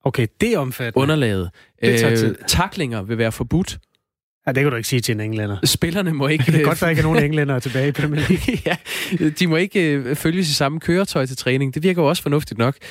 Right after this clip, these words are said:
Speaker 2: Øh, så er det blevet anbefalet, at der skal strammes op på den personlige hygiejne. Altså, det må, det må være noget, der indebærer noget håndsprit også. Øhm, Premier League Spillernes Forening, de har givet udtryk for, at, øh, at flere af spillerne i,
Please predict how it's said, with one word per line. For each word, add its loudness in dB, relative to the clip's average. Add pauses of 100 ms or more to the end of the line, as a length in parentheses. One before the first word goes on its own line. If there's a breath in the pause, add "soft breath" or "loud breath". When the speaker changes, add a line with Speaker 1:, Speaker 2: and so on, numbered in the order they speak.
(280 loud breath)
Speaker 2:
Øh, 4
så 2
er 0
det -4
blevet 2
anbefalet, 0
at -2
der 0
skal -4
strammes -2
op -2
på -4
den -2
personlige 0
hygiejne. 0 (960)
Altså, 2
det 0
må, 0 (100)
det 0
må 2
være 2
noget, 2
der 0
indebærer 2
noget -2
håndsprit -2
også. -2 (600 loud breath)
Øhm, 0 (680)
Premier 2
League 0
Spillernes 0
Forening, -2
de 0
har 2
givet 2
udtryk 2
for, 0
at, -4
øh, 2
at 0
flere 2
af 2
spillerne 2
i, 2